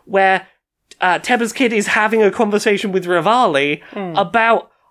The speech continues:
Speaker 1: "I just wanna be like you someday." I just, like, like, very clearly setting up, like, the "I want to be a hero and, like, s-, rise into the steps of the champion." Teba's kid uses Rivali's Gale. Teba can't even use that.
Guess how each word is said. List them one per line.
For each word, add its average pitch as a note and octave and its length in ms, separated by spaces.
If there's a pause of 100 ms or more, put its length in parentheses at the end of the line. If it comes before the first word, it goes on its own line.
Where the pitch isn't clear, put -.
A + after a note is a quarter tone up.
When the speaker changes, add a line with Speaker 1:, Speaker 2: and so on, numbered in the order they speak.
(140)
Speaker 1:
"I F#3+ 80
just F#3+ 360
wanna G3 200
be F#3 160
like E3+ 260
you E3+ 140
someday." D#3+ 440
I D3 60
just, D#3+ 320
like, E3 240 (400)
like, G#3 220
very A#3 420
clearly A#3 480
setting F#3 460
up, E3+ 200
like, D#3+ 260 (180)
the D#3 480 (260)
"I G3 200
want G3+ 300
to G#3+ 100
be F3+ 220
a F3+ 80
hero E3 480
and, D#3 140
like, D#3 360
s-, - 180 (220)
rise E3 440
into D#3+ 180
the D#3 120
steps - 300
of D3+ 60
the D3 60
champion." A3+ 400 (400)
Teba's B4 380
kid D#4+ 340
uses B3+ 360
Rivali's B3 560
Gale. C#4+ 320
Teba A4 400
can't B3+ 280
even F#3+ 280
use D#3 320
that. B2 300